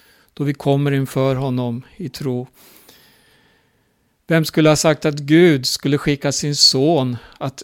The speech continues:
dö för oss, sin ande för att göra oss heliga, eller sina änglar för att tjäna oss? Det är så stora ting som vi möter. Ja,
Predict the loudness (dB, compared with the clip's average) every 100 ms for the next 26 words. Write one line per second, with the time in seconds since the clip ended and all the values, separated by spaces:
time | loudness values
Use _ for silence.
0 | _ 0 6 6 6 2 2 2 -2 -6
1 | -6 -8 _ _ _ -8 -2 2 4 4
2 | 2 0 0 2 0 2 2 2 2 2
3 | 0 -2 -8 _ 2 4 2 0 -2 0
4 | 0 -2 -6 _ _ _ _ _ _ _
5 | _ -4 -2 0 0 2 4 2 2 2
6 | 4 4 2 -4 -4 -4 -2 2 4 4
7 | 0 -2 -4 -6 -4 -4 -4 -8 0 2
8 | 4 2 0 0 -2 -2 -6 -12 _ -12
9 | -6 -4 -2 -2 -4 -10 -14 -16 _ _
10 | _ _ _ _ _ _ _ _ _ _
11 | _ -20 _ _ _ _ _ _ _ _
12 | _ _ _ _ _ _ _ _ _ _
13 | _ _ _ _ _ -20 -18 -6 -2 -2